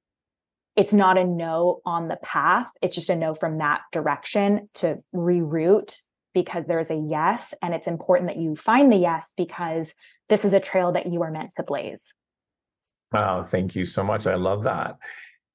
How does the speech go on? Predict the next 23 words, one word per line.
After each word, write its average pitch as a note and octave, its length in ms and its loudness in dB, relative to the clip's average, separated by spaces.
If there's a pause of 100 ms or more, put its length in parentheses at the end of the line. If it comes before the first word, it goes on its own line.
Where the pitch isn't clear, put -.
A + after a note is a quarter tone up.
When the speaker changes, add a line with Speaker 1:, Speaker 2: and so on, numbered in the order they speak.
Speaker 2:
And B2+ 400 0
what D#3 260 0
is A3+ 140 -2
some, F3 180 2
what D#3 320 2
are F3 80 0
three C#3+ 480 -2
tips B2+ 380 0
that - 160 0
you A2 100 0
would F#2 200 -2
give G#2+ 200 0
someone F#2+ 560 0
to A#2 100 -6
begin G#2 480 -2
to G#2+ 120 -10
start F#2 360 -2
having F#2+ 400 -2
a F2+ 60 0
devotional F2+ 720 -2
connection F2 580 -4
to F2+ 100 -6
spirit F2+ 600 -2